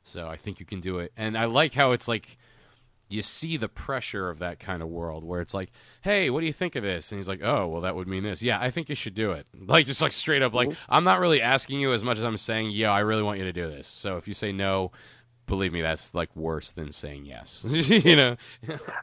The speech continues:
Speaker 2: And I have a question. Uh, the, the trial didn't even start yet, and the other Ro-, uh, Robert Furman,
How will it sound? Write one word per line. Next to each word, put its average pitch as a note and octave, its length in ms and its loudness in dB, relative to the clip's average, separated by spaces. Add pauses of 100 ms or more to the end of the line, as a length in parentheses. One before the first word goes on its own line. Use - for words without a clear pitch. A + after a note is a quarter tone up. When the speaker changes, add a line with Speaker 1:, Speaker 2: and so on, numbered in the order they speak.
(300)
Speaker 2:
And E3 380 8
I - 40 6
have A3+ 100 10
a D4 60 6
question. D#3 400 8
Uh, B2 160 10
the, A#2+ 380 6
the - 200 4
trial A3+ 340 8
didn't G#3 140 2
even D3 160 0
start E3+ 400 4
yet, G#2+ 200 0
and G#2 180 -4
the A2+ 40 4
other C3 420 6
Ro-, A#2+ 140 2
uh, A#2 100 0
Robert B2 360 4
Furman, C3 380 2